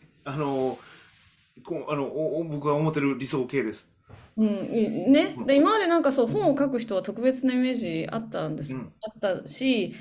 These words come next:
Speaker 2: ね、出版社に売り込みに行ってとかって認めなきゃいけないんじゃないかとか思ってましたけど、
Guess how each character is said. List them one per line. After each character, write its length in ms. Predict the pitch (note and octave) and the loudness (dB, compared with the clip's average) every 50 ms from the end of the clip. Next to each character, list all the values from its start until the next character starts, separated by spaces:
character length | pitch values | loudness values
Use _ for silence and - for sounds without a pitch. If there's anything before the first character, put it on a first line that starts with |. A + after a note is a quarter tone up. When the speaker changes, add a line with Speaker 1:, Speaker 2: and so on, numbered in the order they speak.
| - - _ | -20 -12 _
Speaker 2:
ね、 160 | - B3 C4 C4 | 2 4 4 4
出 180 | - B3+ B3 | 4 2 0
版 200 | - B3 B3 A#3+ | 0 0 -2 0
社 140 | A#3 B3 A3 | 2 2 2
に 200 | G#3 G#3 G3 F#3 | 2 2 -2 -4
売 80 | F#3 F#3+ | -4 -4
り 240 | G3 G#3 G3+ G3 | -4 -6 -6 -8
込 140 | F#3+ - G#3 | -8 -8 -8
み 120 | G3+ G3 F#3 | -6 -6 -6
に 100 | F3+ F3 | -6 -8
行 80 | E3+ E3+ | -8 -8
っ 20 | |
て 220 | - F#3 F3+ F3+ | -6 -6 -4 -4
と 120 | F3 F3+ E3+ | -4 -6 -6
か 100 | E3 D#3+ | -6 -6
っ 40 | D#3 | -6
て 100 | D3+ E3 | -6 -6
認 220 | E3+ E3+ E3+ F3+ | -8 -8 -8 -8
め 120 | F#3 F#3+ F#3+ | -8 -6 -6
な 120 | F#3+ F#3+ F#3+ | -8 -8 -8
き 80 | F#3 | -10
ゃ 40 | E3 | -10
い 40 | D3+ | -10
け 80 | F3 | -8
な 80 | F3+ F3+ | -8 -8
い 40 | F3+ | -8
ん 20 | |
じ 60 | F3 | -6
ゃ 60 | E3 D#3+ | -6 -6
な 80 | E3 | -6
い 60 | E3 | -6
か 120 | D#3+ D#3+ D#3 | -6 -6 -8
と 80 | D3+ | -6
か 100 | D3+ - | -6 -4
思 220 | D#3+ E3 F3 F#3+ F#3+ | -4 -4 -4 -6 -8
っ 40 | - | -10
て 200 | - - - E3 | -10 -10 -8 -8
ま 140 | E3+ G3 | -6 -8
し 80 | - - | -8 -6
た 100 | - D3 | -6 -6
け 140 | C#3 C#3 D3 | -6 -6 -2
ど、 360 | E3 A3 A3 F#3 D#3+ C#3 - | 0 2 2 4 2 0 0